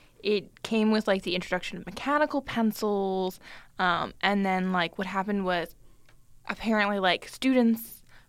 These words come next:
um, would, they would, like, change their handwriting. It would be less like the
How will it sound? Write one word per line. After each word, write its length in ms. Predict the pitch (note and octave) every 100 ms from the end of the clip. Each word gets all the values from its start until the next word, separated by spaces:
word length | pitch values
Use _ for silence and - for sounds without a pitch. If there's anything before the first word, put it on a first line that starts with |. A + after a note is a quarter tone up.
| -
um, 340 | G3 F3+ F#3+
would, 280 | F#3+ F#3+ F3+ - -
they 100 | F#3
would, 140 | F3+ F3+
like, 140 | D#3
change 280 | - B3 A3+
their 100 | G#3+
handwriting. 420 | F#3 G3 F#3+ F#3+
It 60 | F3
would 100 | G3
be 120 | B3
less 300 | C4 A#3+ -
like 240 | G#3 F#3+ -
the 300 | F3 D#3